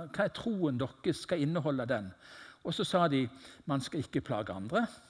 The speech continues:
men skal være god og snill. Og for øvrig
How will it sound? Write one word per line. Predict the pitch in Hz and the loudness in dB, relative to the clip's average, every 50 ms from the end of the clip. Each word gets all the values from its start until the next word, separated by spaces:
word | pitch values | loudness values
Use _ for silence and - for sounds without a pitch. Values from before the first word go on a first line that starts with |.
| - _ _ _ _ _ _ _ _ - | -20 _ _ _ _ _ _ _ _ -8
men | 202 175 | -8 -6
skal | - - 202 196 156 | -4 -2 0 2 2
være | 147 143 147 143 139 131 | 4 2 2 2 0 0
god | - 123 120 117 | -2 -2 -2 -2
og | 104 | -4
snill. | - - 120 156 220 208 - - _ _ - - - - - - _ _ _ - | -4 -2 -2 -2 -2 -2 -6 -12 _ _ -20 -20 -20 -20 -20 -20 _ _ _ -6
Og | - 165 | -4 -2
for | - 233 202 165 | 0 2 4 6
øvrig | 160 160 160 151 151 160 156 160 151 | 8 8 8 6 6 4 4 4 2